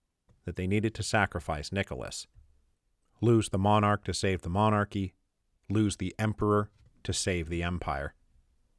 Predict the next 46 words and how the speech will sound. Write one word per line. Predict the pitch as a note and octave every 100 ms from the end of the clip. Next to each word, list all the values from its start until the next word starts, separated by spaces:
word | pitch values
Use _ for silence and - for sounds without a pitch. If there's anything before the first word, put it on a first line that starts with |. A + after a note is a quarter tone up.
| _ _ _ _ _ -
So | -
the | A#2
chief | - D#3 D#3+
of | D3
staff | - A#2 G#2 F#2+ -
canvassed | A#2 A#2 A#2 -
for | F#2+
notes | F#2+ G#2+ G#2+ -
to | F#2+
this | F#2+ -
effect | - F2+ -
from | F#2+
all | F#2+ G#2
senior | - A2 G#2 F#2
generals | G2+ F#2+ F#2+ E2+
and | F2+
admirals | F2 E2+ F2+ -
in | F2
the |
Russian | F2 E2+ F2+ E2+
military, | F2+ F2+ E2 - D#2 _ _ _ _ _
who | -
dutifully | G2+ A#2+ B2+ B2+ B2
sent | - A2 -
back | G2+ -
telegrams | - A2 F#2 F2 D#2
signed | - F#2 F2+ -
under | - A2+ A#2+
their | A#2 A2+
name | G#2 G#2 G#2 - -
addressed | F2 F2+ F2+ -
to | G2+
the | G2+
Tsar, | G2+ F2 - _ _ _ _ _ -
saying, | G2 E2
"Sire, | - G2 F#2+ G2+ _ _ _ _ _ -
we | F2+
need | G2 F#2
you | G2+
to | - G#2
abdicate | G2 G2 - F2+ -
in | F2+
favor | - F2 E2
of | E2
your | E2
son. | - F#2+ E2